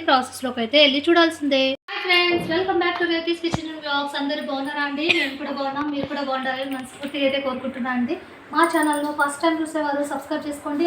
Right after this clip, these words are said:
Already సబ్స్క్రైబ్ చేసుకున్న వాళ్ళకు చాలా చాలా థ్యాంక్స్ అండి. మా ఛానల్ మీ సపోర్ట్ వల్ల అయితే మరింత ముందుకైతే వెళ్తుంది. పక్కన ఉన్న బెల్ ఐకాన్ నొక్కండి. మేము చేసే ప్రతి రెసిపీ and vlog మీకే ముందుగా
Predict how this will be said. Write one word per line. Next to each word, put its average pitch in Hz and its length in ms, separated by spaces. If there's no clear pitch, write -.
Already 262 280
సబ్స్క్రైబ్ - 360
చేసుకున్న 285 340
వాళ్ళకు 277 300
చాలా 277 240
చాలా 285 220
థ్యాంక్స్ 269 320
అండి. 285 180
మా 330 80
ఛానల్ 302 360
మీ 294 80
సపోర్ట్ 302 380
వల్ల 277 160
అయితే 302 140
మరింత 269 280
ముందుకైతే 285 420
వెళ్తుంది. 254 440
పక్కన 349 280
ఉన్న 339 160
బెల్ 277 200
ఐకాన్ 302 220
నొక్కండి. 294 320
మేము 294 180
చేసే 277 180
ప్రతి 285 280
రెసిపీ 320 340
and 269 120
vlog 269 180
మీకే 294 300
ముందుగా 262 240